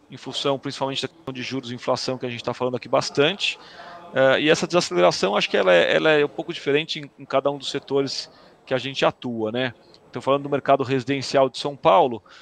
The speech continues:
é um mercado, é, que vinha se acelerando forte nos últimos aí dois anos,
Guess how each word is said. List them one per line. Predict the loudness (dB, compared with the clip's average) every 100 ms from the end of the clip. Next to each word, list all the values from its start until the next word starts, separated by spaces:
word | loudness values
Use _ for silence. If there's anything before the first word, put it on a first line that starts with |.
| -20 -12
é |
um | -4
mercado, | -2 4 4 4 0 -6 _ _ -2
é, | 2 2
que | 0 -4
vinha | -2 0 0 0 -4
se | -8
acelerando | -6 -2 -2 -4
forte | -6 2 2 0
nos | -10
últimos | -10 -10 -10 -4
aí | -2 -2 -2
dois | 0 0 2
anos, | 2 2 -4 -12